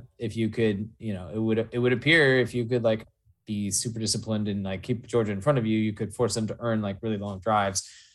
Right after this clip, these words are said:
Um, and, and then there's some opportunity there to either turn them over or, or not let them score a ton of points. But, um,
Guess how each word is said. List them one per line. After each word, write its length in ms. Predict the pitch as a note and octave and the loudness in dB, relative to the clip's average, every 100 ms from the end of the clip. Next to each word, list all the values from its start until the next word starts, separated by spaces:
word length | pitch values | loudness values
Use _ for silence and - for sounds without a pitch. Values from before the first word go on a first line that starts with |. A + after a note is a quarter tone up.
| _ - | _ 2
Um, 380 | G2+ G2 F#2+ F#2 | 4 4 0 -6
and, 220 | G#2+ G2+ - | -6 -6 -6
and 140 | G#2 | -4
then 240 | G2 G2 - - | -4 -6 -10 -14
there's 340 | G2 G2 G2 | -8 -4 -2
some 180 | - F#2+ | -2 -2
opportunity 640 | F2 G#2 G2 G2 F2+ F#2 F2+ | -6 -8 -8 -10 -10 -10 -10
there 180 | F2+ F2 | -10 -10
to 280 | F#2 F2 - | -12 -12 -12
either 220 | F#2+ F2 F2 _ _ | -14 -12 -16 _ _
turn 100 | - F#2 | -10 -10
them 120 | F2+ | -8
over 180 | F2 E2+ | -10 -12
or, 200 | D#2+ B2 - | -12 -14 -12
or 100 | G2+ | -10
not 240 | F#2 - | -8 -10
let 100 | F#2+ | -14
them 100 | E2+ E2+ | -14 -16
score 220 | - F2+ | -8 -8
a 40 | |
ton 160 | C#2+ F2+ | -6 -12
of 100 | - | -12
points. 320 | F#2+ D2+ C#2+ | -12 -10 -10
But, 200 | - C#2 - - _ _ _ - | -10 -12 -14 -20 _ _ _ -20
um, 340 | A#1+ - B2 | -18 -16 -18